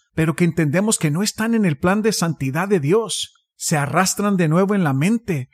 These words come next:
con un poco de ayuda con los poderes de las tinieblas que existen invisibles alrededor de nosotros. Entonces, nuestra relación con Jesús se convierte ahora en una batalla contra las tinieblas para mantener un buen testimonio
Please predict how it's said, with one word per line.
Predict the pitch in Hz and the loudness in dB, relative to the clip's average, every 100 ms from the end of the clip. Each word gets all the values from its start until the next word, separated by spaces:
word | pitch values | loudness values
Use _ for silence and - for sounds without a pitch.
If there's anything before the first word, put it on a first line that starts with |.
| _ | _
con | - 156 | -2 2
un | 196 | 2
poco | 190 214 214 | 2 0 2
de | 175 | 0
ayuda | 143 180 208 208 | 2 2 0 0
con | 175 | -2
los | 147 | -2
poderes | - 135 156 190 185 | -2 0 0 0 0
de | 170 | 0
las | 156 - | 0 -2
tinieblas | 151 143 233 240 135 - _ | -2 0 -2 -4 -6 -8 _
que | - 135 | -6 -4
existen | - - 202 - 208 | -2 -2 -2 0 2
invisibles | 202 151 131 202 214 - | 2 2 0 -2 -2 0
alrededor | 165 147 147 139 185 | 0 2 2 2 0
de | 208 | 0
nosotros. | 185 135 208 - - - - _ _ - | -2 -2 -6 -6 -10 -10 -12 _ _ -6
Entonces, | 131 190 214 - 95 - - _ - | -4 0 0 0 -6 -10 -12 _ -2
nuestra | 185 - 208 | 0 2 2
relación | 208 196 254 | 2 0 -2
con | 262 285 | -2 -4
Jesús | 240 208 226 | -2 -2 -2
se | - | -2
convierte | 220 160 143 180 - | -2 -2 0 -2 0
ahora | 165 156 185 202 - _ _ | 2 4 2 0 -8 _ _
en | 117 127 | -4 0
una | 202 214 | 2 2
batalla | 160 180 208 | 2 0 0
contra | 190 170 | -2 0
las | 160 143 | 0 0
tinieblas | 151 151 220 - - - _ - | -2 -2 -2 -8 -10 -12 _ -4
para | 147 135 | -2 0
mantener | 135 135 127 127 117 202 | 0 0 0 -2 0 0
un | 226 | 2
buen | 190 208 | 2 2
testimonio | 220 196 - 123 147 202 226 | 0 -2 0 0 2 2 0